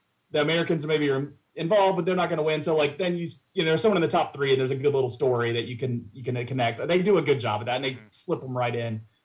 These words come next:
Speaker 1: perfectly. So, especially on the tape delay ones, they, you know, the timing always works out perfectly, which is nice.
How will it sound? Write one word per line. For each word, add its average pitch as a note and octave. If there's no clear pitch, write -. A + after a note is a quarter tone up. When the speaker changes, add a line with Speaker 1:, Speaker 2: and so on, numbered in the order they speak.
Speaker 1:
perfectly. B2
So, A#2+
especially D#3+
on C3+
the A#2+
tape E3
delay A#2+
ones, A#2
they, B2
you B2+
know, A#2+
the A#2+
timing E3
always C#3+
works G#2+
out -
perfectly, A2+
which A2+
is A#2+
nice. A#2